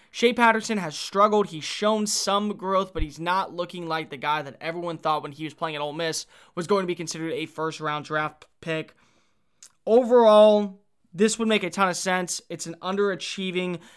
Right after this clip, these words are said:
Michigan team versus an underachieving Texas A and M team, but they're very historic programs. They meet up in Tampa. You see which offensive, you know, player is going to take that next step. Is Kellen Mond gonna be the guy? Is Shea Patterson gonna be the guy? Can the Texas A and M secondary stop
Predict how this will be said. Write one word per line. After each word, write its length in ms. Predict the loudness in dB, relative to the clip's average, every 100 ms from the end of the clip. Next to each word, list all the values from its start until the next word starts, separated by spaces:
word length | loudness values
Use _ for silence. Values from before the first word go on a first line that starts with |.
| _
Michigan 520 | -8 -6 -6 -6 -6 -8
team 280 | -8 -6
versus 280 | -6 -6 -8
an 100 | -12
underachieving 580 | -10 -8 -8 -6 -8 -8
Texas 260 | -10 -8 -6
A 80 |
and 80 | -6
M 140 | -6 -6
team, 240 | -8 -8
but 100 | -10
they're 100 | -10
very 280 | -6 -6 -6
historic 400 | -10 -8 -8 -6
programs. 600 | -2 -2 -2 -8 -8 -10 _ _
They 100 | -8
meet 180 | -2 -2
up 100 | -2
in 80 | -8
Tampa. 400 | -6 -6 -4 -6
You 120 | -8
see 440 | -8 -6 -4 -4 -8 _
which 260 | -2 0 4
offensive, 720 | 2 2 -4 -4 -6 -8 -12 _ -10
you 80 | -8
know, 100 | -8
player 480 | -8 -2 0 0
is 220 | -2 -6 -6
going 260 | -4 -4
to 80 | -8
take 100 | -8
that 120 | -8
next 240 | -8 -10 -8
step. 360 | -2 -2 -2 _ _
Is 100 | -16
Kellen 320 | -4 -2 0
Mond 220 | 0 0 -2
gonna 100 | -4
be 100 | -4
the 80 |
guy? 200 | -2 -2 -2
Is 120 | -6
Shea 220 | -10 -12
Patterson 500 | -8 -6 -4 -6 -8
gonna 120 | -6
be 100 | -4
the 100 | -4
guy? 320 | -2 -2 -2 -6 -16 _
Can 260 | -10 -8 -10
the 80 |
Texas 400 | -10 -8 -8 -6
A 140 | -4 -4
and 100 | -6
M 140 | -8
secondary 580 | -6 -4 -4 -4 -2 -4
stop 540 | -4 -4 2 2 0